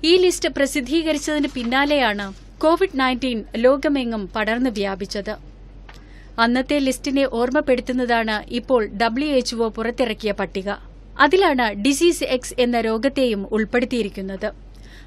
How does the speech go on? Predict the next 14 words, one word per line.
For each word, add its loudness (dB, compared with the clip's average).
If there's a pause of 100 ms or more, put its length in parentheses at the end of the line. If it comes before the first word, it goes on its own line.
അതുകൊണ്ട് 2 (100)
തന്നെ 0 (160)
അജ്ഞാത 0
രോഗത്തെക്കുറിച്ച് 2
ആശങ്കയിലാണ് 0 (180)
ആരോഗ്യ 0
വിദഗ്ധർ. -6 (440)
എബോള, 6 (320)
കോവിഡ് 4
നയൻറ്റീൻ 0 (120)
എന്നിവ 2
പോലെ 2 (260)
ഡിസീസ് 0
എക്സും -2